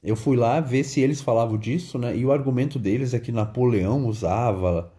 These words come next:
esse efeito pra calcular os tiros de canhão. Bom, não, não, não demorou muito pra eu ir mais a fundo na história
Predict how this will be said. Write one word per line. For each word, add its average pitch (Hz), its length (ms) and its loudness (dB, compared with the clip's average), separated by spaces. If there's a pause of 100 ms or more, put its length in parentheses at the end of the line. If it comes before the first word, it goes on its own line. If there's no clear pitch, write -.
esse 98 280 -4
efeito 107 440 -2
pra 107 140 -2
calcular 110 460 0
os 113 160 -4
tiros 120 280 -4
de 107 120 -6
canhão. 104 600 0 (540)
Bom, 135 340 -4 (120)
não, 175 200 2
não, 165 540 2
não 180 180 2
demorou 180 360 4
muito 170 260 2
pra 143 160 -2
eu 139 80 4
ir 139 100 2
mais 127 300 0
a 127 80 0
fundo 123 340 -4
na 113 140 0
história 113 560 0